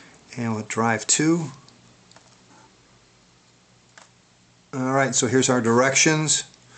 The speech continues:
But again, if you want voice turn-by-turn navigation, you have to pay for the A T and T Navigator to get that done. All right, let's take a look at a couple of web pages on the BlackBerry Torch. And again, we'll start out with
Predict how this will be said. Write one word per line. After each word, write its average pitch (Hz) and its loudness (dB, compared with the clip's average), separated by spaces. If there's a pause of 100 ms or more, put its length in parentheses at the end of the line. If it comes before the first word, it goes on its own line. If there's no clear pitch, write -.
(380)
But 110 0
again, 120 4
if 117 0
you 123 4
want 120 2
voice 117 2
turn-by-turn 117 0
navigation, 110 0
you 104 -4
have 104 -4
to - -8
pay 107 -2
for 104 -6
the 104 -4
A 107 -4
T 107 -8
and 104 -10
T 110 -6
Navigator 104 -4 (680)
to - -8
get 101 -2
that 107 -2
done. 107 -2
All - -12
right, - -20
let's 196 2
take 226 6
a 208 8
look 196 8
at 190 4
a 175 2
couple 180 2
of 135 6
web 147 4
pages 127 2
on 123 0
the 110 0
BlackBerry 123 2
Torch. 139 2 (880)
And 123 -6
again, 113 2
we'll 113 2
start 117 0
out 110 0
with 110 -4